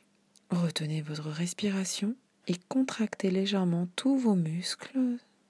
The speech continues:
tout votre visage jusqu'à vos pieds. Soufflez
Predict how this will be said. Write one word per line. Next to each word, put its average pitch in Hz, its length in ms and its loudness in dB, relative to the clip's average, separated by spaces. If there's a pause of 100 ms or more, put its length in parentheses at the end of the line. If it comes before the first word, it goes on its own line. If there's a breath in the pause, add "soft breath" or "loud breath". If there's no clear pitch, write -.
tout 277 340 2
votre 220 460 0
visage 165 640 0
jusqu'à 208 640 0
vos 180 160 -4
pieds. - 420 -10 (1600)
Soufflez 180 640 0